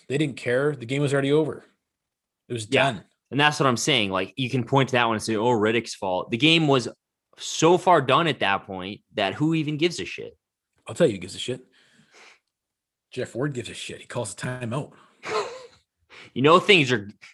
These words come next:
Speaker 2: you know things are real when Jeff calls a timeout.
Speaker 1: You know things are real, real. It's funny, eh? Like, he, he's been better at, um, calling timeouts late in the game this year.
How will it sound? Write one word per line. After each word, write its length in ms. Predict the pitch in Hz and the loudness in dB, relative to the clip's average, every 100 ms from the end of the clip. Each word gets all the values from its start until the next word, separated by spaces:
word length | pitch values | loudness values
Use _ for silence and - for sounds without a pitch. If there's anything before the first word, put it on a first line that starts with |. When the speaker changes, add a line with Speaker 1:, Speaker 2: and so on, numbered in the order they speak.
| - | -4
Speaker 2:
you 100 | 160 | 4
know 240 | 202 254 | 6 6
things 340 | 262 226 180 | 4 0 0
are 80 | 139 | 0
real 320 | 123 143 151 | 2 2 2
when 140 | 113 107 | 2 0
Jeff 300 | 127 131 135 | 0 0 -2
calls 220 | 107 92 | -8 -8
a 40 | 85 | -10
timeout. 440 | 90 85 82 76 - _ _ _ | -12 -10 -10 -12 -16 _ _ _
Speaker 1:
You 120 | 117 | -6
know 120 | 156 | -4
things 240 | 151 151 127 | -2 -2 -4
are 80 | 113 | -4
real, 500 | 117 147 170 170 135 | -2 2 4 4 2
real. 320 | 113 104 95 | -2 -8 -10
It's 100 | 95 | -10
funny, 420 | - 147 147 104 | -6 -4 -4 -6
eh? 40 | 127 | -6
Like, 280 | 113 95 - - _ | -6 -10 -18 -20 _
he, 160 | 135 | -10
he's 180 | 123 135 | -8 -8
been 160 | 131 120 | -8 -4
better 340 | 139 156 147 | 0 2 2
at, 320 | 131 117 107 | 0 -2 -4
um, 220 | 123 107 101 | -6 -6 -8
calling 280 | 127 117 110 | -8 -8 -8
timeouts 440 | 123 113 107 - | -6 -4 -6 -6
late 100 | 123 | -6
in 40 | 113 | -6
the 60 | |
game 300 | 110 113 107 | -8 -8 -6
this 220 | 110 127 | -6 -6
year. 280 | 135 170 196 | -6 -6 -8